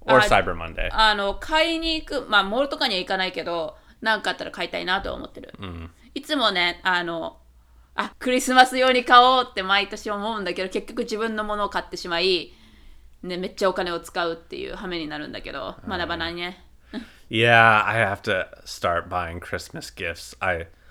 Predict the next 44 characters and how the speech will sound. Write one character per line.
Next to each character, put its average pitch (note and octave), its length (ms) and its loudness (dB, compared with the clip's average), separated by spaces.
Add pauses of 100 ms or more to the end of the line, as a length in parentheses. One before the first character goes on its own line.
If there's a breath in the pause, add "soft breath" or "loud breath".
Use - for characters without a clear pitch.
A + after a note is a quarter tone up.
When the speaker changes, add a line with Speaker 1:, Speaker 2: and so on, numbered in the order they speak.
(180 soft breath)
Speaker 1:
I F2+ 80 -6
think A2+ 260 -2
I've F2 140 -2
only G#2 280 -2
bought E2 420 -4 (140)
one. D#2 520 -8 (720)
Speaker 2:
あ、 D4 80 0
も D#4+ 80 -2
う - 20 -2
買 B3+ 120 -4
っ - 40 -16
た A#4+ 100 -6
ん G#4+ 40 -8
だ、 F#3 80 -2
で E3+ 80 -4
も。 - 180 -12 (240)
Speaker 1:
Just - 300 -10
one. E2+ 580 -4
Speaker 2:
あ F3+ 400 -12
あ。 - 60 4
Speaker 1:
Out A2+ 180 4
of G#2+ 140 -4 (400 loud breath)
all A#2+ 280 8
the A#2+ 140 2
gifts B2 300 0
I G2+ 100 4
have A2 180 6
to G2+ 80 -2
buy F#2+ 360 4
for G2+ 240 0
Speaker 2:
I D4 140 6
bought C#4+ 280 -2
two. G3 440 -6 (180)
Speaker 1:
Oh, G2+ 100 0
you G2+ 140 0
bought G#2 260 2
two G#2+ 160 -2
already? A2 340 2
Speaker 2:
Yeah. F3 280 -6 (340 soft breath)
Speaker 1:
Yeah. - 140 -4
Speaker 2:
あ G3+ 200 2
の、 B3+ 100 4
Amazon G3 260 -2
が F3+ 280 2